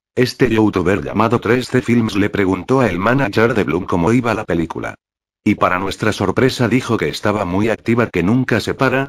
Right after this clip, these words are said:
Esto es bastante motivador para los fans ya que creíamos que a causa del virus actual iba a tener mucho más retraso, pero qué suerte tuvimos, la película sigue en proceso.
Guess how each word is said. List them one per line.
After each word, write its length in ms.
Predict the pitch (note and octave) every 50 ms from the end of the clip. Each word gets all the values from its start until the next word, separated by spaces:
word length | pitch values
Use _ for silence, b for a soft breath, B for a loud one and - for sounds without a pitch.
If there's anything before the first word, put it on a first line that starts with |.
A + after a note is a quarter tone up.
| _ -
Esto 360 | - B2+ B2 - - C#3+ B2+
es 140 | C3+ C3+ -
bastante 480 | E2 D#2 C#2+ - - F#2 F2 E2+ - F2
motivador 540 | D#2+ D2+ D2+ - E2+ F#2 F2+ G#2 C3 A#2+ -
para 160 | F2+ D#2+ D#2
los 180 | D2 - -
fans 300 | - - A2+ A#2+ A#2 F2+
ya 160 | F2 F#2+ G2+ A2+
que 100 | A2 G#2
creíamos 640 | - F#2+ F2+ F2 G#2+ B2 A#2+ A2+ A#2 A2+ G#2+ -
que 100 | - A2+
a 60 | G2
causa 400 | F2+ F#2+ G#2+ A#2 A2 - C#3 B2
del 160 | G#2 G2+ F2+
virus 320 | D2 E2+ F#2 E2+ F2+ F2 G2
actual 380 | E2+ - - E2 E2+ F2+ G2+
iba 220 | G2 G2+ F#2+ E2 D2+
a 60 | D2+
tener 300 | D2+ F#2 E2 F2+ G2+ G#2
mucho 340 | G2+ G2 A#2 A#2+ - - F2
más 180 | E2 D#2+ -
retraso, 540 | - G2+ F#2 - F#2+ G#2+ G#2+ - - A2 A2 - _ -
pero 240 | - G#2 F2+ F2+ E2
qué 80 | G2
suerte 340 | F2+ - G#2+ A#2 A#2 - -
tuvimos, 560 | G2+ G#2+ F2+ F2+ A2+ B2 B2+ B2+ B2+ B2 - - _ _
la 180 | - F2+ F2+ F2
película 480 | - F2 F#2 A#2 A#2 - A2+ G#2+ G#2
sigue 320 | G2 - G#2 G2+ F2 E2+ F#2+
en 100 | F2+ F2
proceso. 500 | D#2 E2 D#2+ - F#2 D#2 - - A#1+